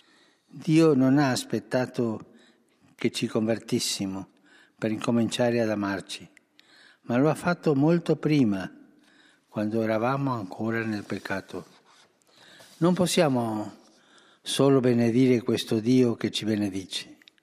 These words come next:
Dobbiamo benedire tutto in Lui, tutta la gente. Benedire Dio e benedire i fratelli, benedire il mondo. E questa è la radice della mitezza cristiana,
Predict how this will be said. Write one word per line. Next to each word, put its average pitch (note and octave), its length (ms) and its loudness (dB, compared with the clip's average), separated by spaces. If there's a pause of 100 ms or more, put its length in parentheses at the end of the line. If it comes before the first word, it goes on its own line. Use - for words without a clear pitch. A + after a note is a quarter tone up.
(1200)
Dobbiamo D#3+ 400 2
benedire D3+ 520 0
tutto F#3+ 380 -2
in G2 120 -6
Lui, F#2+ 640 -14
tutta - 240 -8
la C#3 140 -4
gente. A2 640 -6 (680)
Benedire B2 460 -2
Dio F3+ 360 0
e C3+ 120 -4
benedire B2+ 540 -4
i B2 40 -10
fratelli, C3+ 560 -2
benedire B2+ 400 -2
il B2 140 0
mondo. A#2 540 -2 (920)
E - 100 -20
questa C#3 300 -4
è A#2+ 40 -6
la C3 140 -8
radice B2 520 -6
della G#2 260 -8
mitezza G#2+ 960 -6
cristiana, - 720 -14